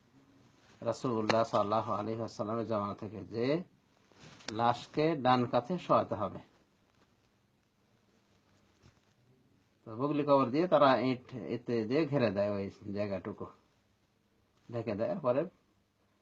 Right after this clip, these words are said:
ফাঁকা জায়গাটুকু, ফাঁকা স্থানটুকু পুরোটাই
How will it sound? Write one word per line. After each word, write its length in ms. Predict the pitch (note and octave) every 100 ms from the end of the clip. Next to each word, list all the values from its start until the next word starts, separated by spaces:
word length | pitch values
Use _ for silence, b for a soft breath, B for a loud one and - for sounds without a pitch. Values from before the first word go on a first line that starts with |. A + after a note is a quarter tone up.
| _ _ _ _ -
ফাঁকা 280 | A#2+ A#2 A2
জায়গাটুকু, 520 | A2+ G#2 A2+ C3+ D#3 - _ -
ফাঁকা 480 | B2 A#2+ A2 G2+
স্থানটুকু 400 | G#2 - G#2+ B2
পুরোটাই 520 | D3+ D#3 A2+ C3 D#3